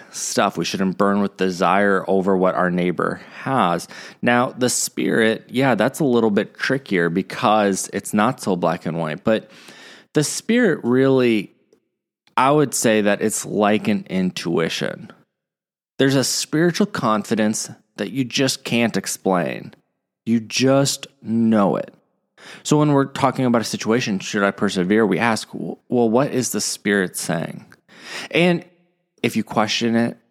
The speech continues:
you're not sure, you're wondering, y-, you don't think that you got a hard answer,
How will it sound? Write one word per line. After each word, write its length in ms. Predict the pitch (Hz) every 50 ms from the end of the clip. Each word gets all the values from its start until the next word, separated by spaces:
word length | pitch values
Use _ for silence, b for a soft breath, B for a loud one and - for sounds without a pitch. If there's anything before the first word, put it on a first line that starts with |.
| _ _ _ - - _ _ _ _
you're 100 | - 113
not 200 | 117 113 110 113
sure, 500 | - - - 113 98 95 95 98 101 101 90 170 - _ _ _ _
you're 200 | _ 101 117 113
wondering, 800 | 101 104 101 101 101 104 104 110 110 107 104 104 104 101 101 - _ _ _ _
y-, 160 | 107 104 -
you 140 | - 110 123
don't 240 | 113 127 120 117 -
think 160 | 120 113 107
that 160 | - 110 92
you 60 | 104 101
got 140 | 98 98
a 40 | 95
hard 220 | - 110 95 95 95
answer, 520 | 90 92 92 95 - - 98 101 113 123